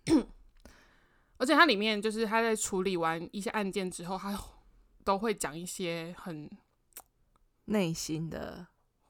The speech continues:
Speaker 2: 应该，应该讲
Speaker 1: 很值得让人
Speaker 2: 发人省思的话。
Speaker 1: 没错，没错，很值得让人家去好好思考。
Speaker 2: 大人必须看。
Speaker 1: 我觉得这是大人真的要看的剧。首先他，我就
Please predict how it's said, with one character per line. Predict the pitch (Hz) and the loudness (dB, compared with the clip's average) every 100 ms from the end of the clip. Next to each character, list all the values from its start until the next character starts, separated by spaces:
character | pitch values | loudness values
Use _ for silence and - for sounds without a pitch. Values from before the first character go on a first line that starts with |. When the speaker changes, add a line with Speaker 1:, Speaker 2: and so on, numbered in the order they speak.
| _ _ - | _ _ -2
Speaker 2:
应 | 233 | 2
该， | 233 | 2
应 | 254 | 2
该 | 285 | 8
讲 | 240 208 | 10 10
Speaker 1:
很 | |
值 | 214 220 | 6 12
得 | 269 | 12
让 | 294 | 12
人 | |
Speaker 2:
发 | 254 | 12
人 | 208 | 10
省 | - 208 170 | 8 4 2
思 | 175 202 208 | 0 0 4
的 | 165 | 4
话。 | 196 | 6
Speaker 1:
没 | - | 6
错， | 254 | 6
没 | 220 196 | 4 0
错， | 214 | 0
很 | 196 185 | -2 -4
值 | 190 | -4
得 | 196 | -2
让 | 220 | -2
人 | 202 | -2
家 | 185 190 | -4 -6
去 | 214 | -6
好 | 180 156 | -4 -4
好 | 175 165 | -4 -6
思 | - 156 156 | -6 -10 -10
考。 | - - | -14 -4
Speaker 2:
大 | - 170 | 4 4
人 | 147 143 | 4 0
必 | 160 160 | -2 -4
须 | - 156 | -4 -8
看。 | - 185 190 - - - - | -8 -8 -8 -14 -16 -18 -8
Speaker 1:
我 | - | 0
觉 | 220 240 | 2 4
得 | 285 | 2
这 | |
是 | 262 | 6
大 | 277 214 | 10 10
人 | 170 170 | 10 -2
真 | 196 196 | -2 -2
的 | |
要 | 180 175 | -2 -4
看 | - - | -6 -12
的 | 214 - | -12 -14
剧。 | - - - | -14 -16 -16
首 | - - 190 | -12 -2 0
先 | 233 226 | 2 4
他， | 247 247 - - - - _ _ _ _ | 4 2 -2 -20 -20 -20 _ _ _ _
我 | - | 0
就 | 208 | 6